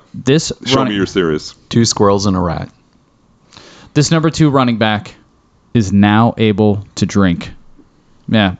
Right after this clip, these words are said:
Speaker 1: so a big round of applause for this twenty-one-year-old, uh, who's coming off a torn A C L and is the number two ranked dynasty running back.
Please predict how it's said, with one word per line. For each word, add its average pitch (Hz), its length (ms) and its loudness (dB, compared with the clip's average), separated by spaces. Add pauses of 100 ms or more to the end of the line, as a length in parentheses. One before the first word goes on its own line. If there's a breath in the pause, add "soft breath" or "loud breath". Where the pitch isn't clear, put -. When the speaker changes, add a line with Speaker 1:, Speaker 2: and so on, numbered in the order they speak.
Speaker 1:
so 113 240 2
a - 20 -2
big 113 200 0
round 117 200 2
of 123 100 -2
applause 120 440 -2
for 113 140 -8
this 104 160 -4
twenty-one-year-old, 110 880 0 (720 loud breath)
uh, 92 260 0
who's 98 200 -2
coming 107 300 2
off 101 280 2
a 90 80 0
torn 107 340 2
A 110 160 0
C 101 260 0
L 120 260 0 (160)
and 98 160 0
is 90 100 -2
the 95 100 -6
number 101 240 0
two 110 260 0
ranked 104 480 0
dynasty 110 680 0 (100)
running 90 380 -4
back. 73 360 -10